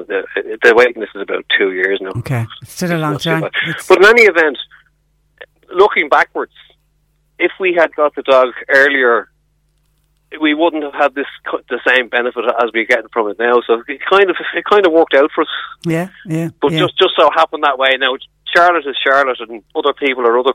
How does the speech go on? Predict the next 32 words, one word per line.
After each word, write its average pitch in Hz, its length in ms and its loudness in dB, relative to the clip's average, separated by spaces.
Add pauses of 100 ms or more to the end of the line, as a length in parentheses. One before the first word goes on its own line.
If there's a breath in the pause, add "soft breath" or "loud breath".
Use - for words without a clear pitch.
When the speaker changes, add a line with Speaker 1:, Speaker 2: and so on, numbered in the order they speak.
Speaker 1:
people, 120 300 -4 (760 loud breath)
and 117 220 0
every 135 260 0
individual 120 640 -2 (640)
has 127 240 -4
their 120 100 2
own 120 220 4
issues 117 480 -2
going 117 200 2
on. 120 280 2 (320)
Like, 147 240 0
a - 40 -16 (180)
bit 143 100 -2
like 127 180 2
you 123 100 2
and 120 100 -2
me, 131 80 0
I 135 60 -2
suppose. 120 260 2 (240)
Speaker 2:
Yeah, 226 260 -2
absolutely. 208 580 -4
Speaker 1:
And - 40 -4 (260 loud breath)
Speaker 2:
So 311 240 0
what, 294 300 0
Speaker 1:
and 262 100 -8
Speaker 2:
what 320 220 0
difference 320 520 -6
has 240 160 -6
Coda 220 420 -4
made 175 400 -2 (160)
to 165 280 -2
Charlotte 160 680 -2